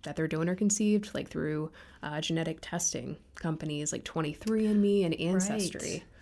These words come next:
Speaker 2: Yeah, I can see that being a, an eye-opener if you don't know, you think you know everything about your background, and then you take one of those tests and you see you have something that your,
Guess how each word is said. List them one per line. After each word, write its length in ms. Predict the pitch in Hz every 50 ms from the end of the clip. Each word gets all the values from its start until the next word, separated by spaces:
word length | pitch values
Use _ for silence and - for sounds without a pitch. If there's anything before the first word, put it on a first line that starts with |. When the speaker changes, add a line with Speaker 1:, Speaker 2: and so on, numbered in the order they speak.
| - - -
Speaker 2:
Yeah, 220 | - 196 196 196 180 170
I 80 | 190 202
can 140 | 220 214
see 180 | 202 208 - 208
that 220 | 202 208 175 - -
being 360 | 196 196 190 185 180 175 170
a, 240 | - - 170 160 - -
an 120 | 185 185
eye-opener 640 | - 180 185 180 175 170 175 - 175 170 165 160 165
if 260 | 160 - 170 170 -
you 120 | 185 180 170
don't 220 | 175 170 170 -
know, 440 | 180 180 180 175 175 170 165 160 170 - -
you 120 | 185 175
think 220 | 175 214 196 185
you 80 | 202 202
know 120 | 190 180
everything 360 | 165 170 170 170 170 - 175 170
about 220 | 170 170 160 -
your 80 | 180 170
background, 520 | 190 180 175 - 180 170 165 160 165 170
and 140 | 170 165 170
then 160 | 170 170 170
you 140 | 175 170 170
take 260 | 175 220 220 208 214
one 120 | 208 196
of 100 | 196 185
those 260 | 190 196 175 180 180 -
tests 400 | - - 214 208 202 - - -
and 140 | 190 175
you 100 | 175 180
see 180 | 175 - - 208
you 200 | 190 180 180 180
have 220 | 185 190 185 175
something 480 | 180 - 208 190 190 - - 190 185 175
that 120 | 175 -
your, 320 | - 185 185 175 175 180